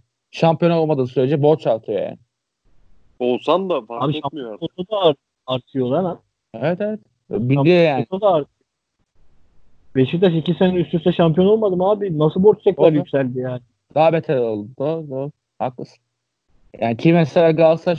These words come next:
Speaker 1: şampiyon olamayacak gibi görünüyor ve Galatasaray'da neler çıkacak şimdi göreceğiz. En muallak takım o konuda mesela Galatasaray.
Speaker 2: Ben göreceğim götlerini o zaman.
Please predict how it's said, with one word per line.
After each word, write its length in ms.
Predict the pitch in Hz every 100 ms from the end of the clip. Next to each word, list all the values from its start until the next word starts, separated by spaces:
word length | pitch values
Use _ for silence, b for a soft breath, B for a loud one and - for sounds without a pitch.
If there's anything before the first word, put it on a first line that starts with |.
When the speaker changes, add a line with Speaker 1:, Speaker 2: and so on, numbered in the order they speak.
| -
Speaker 1:
şampiyon 300 | 175 175 185
olamayacak 720 | 180 170 _ 147 139 131 120
gibi 160 | 127
görünüyor 360 | 120 117 127 185
ve 100 | 180
Galatasaray'da 640 | 151 147 156 165 160 160 -
neler 320 | 135 151 165
çıkacak 320 | - 131 143
şimdi 220 | - 131
göreceğiz. 440 | 165 180 185 202 _ _ _ _ _ _ - -
En 180 | - 175
muallak 520 | 190 180 165 165 180
takım 320 | - 190 214 196
o 100 | 180
konuda 320 | 151 139 135
mesela 320 | 127 120 120
Galatasaray. 400 | 107 110 - 101 _ _ _ _ _ _ - - - - _ _ - -
Speaker 2:
Ben 140 | 117
göreceğim 440 | 127 127 123 135 135
götlerini 480 | 127 - 117 107
o 80 | 107
zaman. 280 | 101 104 104